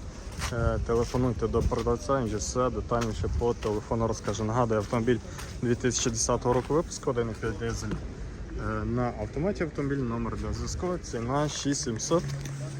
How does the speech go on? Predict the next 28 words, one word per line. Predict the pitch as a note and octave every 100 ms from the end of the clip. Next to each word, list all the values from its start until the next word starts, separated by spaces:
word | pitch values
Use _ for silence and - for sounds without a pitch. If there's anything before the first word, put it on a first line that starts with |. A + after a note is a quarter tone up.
| - -
плюс | C3+
торг. | - A2 - - - - - - B2+ - - - - - - G#2 G#2 - - - -
Е, | A#2+ A#2+ A#2 A2+ -
Toyota | E3 D#3 B2+ -
Corolla, | F3+ D3+ A2 - A2
автомобіль | G#2 - C3+ C#3+ A2+
в | A2+
дуже | C3 B2 A2+
хорошому, | - C3 B2 - A2 G#2 - - - - - - A2+ A2+
е, |
стані, | - - D3+ D#3+ A2+ G2+
дві | B2+
тисячі | C3+ C3+ -
четвертого | - B2+ A2+ B2
року | C3 B2 B2
випуску, | D3+ - A#2 - B2+
один | A#2+ C#3 C3
і |
чотири | A#2+ - C3 A#2+
дизель, | B2 D#3 B2+ G2+ - - -
номер | B2+ B2+ A#2
телефону, | C3 B2 - D#3 C3+
ціна | A#2 - B2+ B2+ C3 -
п'ять | B2+ B2
п'ятсот | A#2+ A#2+ - B2+ G#2+
вже | - A#2+
на | A#2 A2+
віддачу. | A2+ A2 C#3 C3+